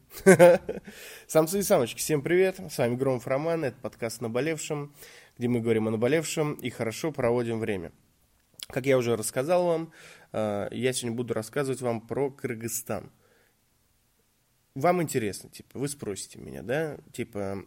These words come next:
про что будет выпуск, чем он отличается от, э, последних нескольких выпусков. Во-первых, если вы, э, не слушали или не в курсе, или не подписаны на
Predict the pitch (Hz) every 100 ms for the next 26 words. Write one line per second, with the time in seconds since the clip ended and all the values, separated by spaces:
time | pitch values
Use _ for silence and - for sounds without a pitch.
0 | _ - 117 - 190 175 123 139 135 135
1 | 123 - - - 170 170 151 127 107 139
2 | 139 135 - - 104 - - - - -
3 | - - 101 101 101 117 156 151 127 127
4 | 127 120 113 - 117 - - - - 117
5 | 208 220 214 - _ _ _ _ _ _
6 | _ - - 143 - 123 120 110 98 -
7 | - - - - 107 110 123 117 147 190
8 | - 202 180 180 180 123 120 117 117 120
9 | 120 190 202 - 185 - 143 135 131 135
10 | 131 156 139 - 104 120 113 110 110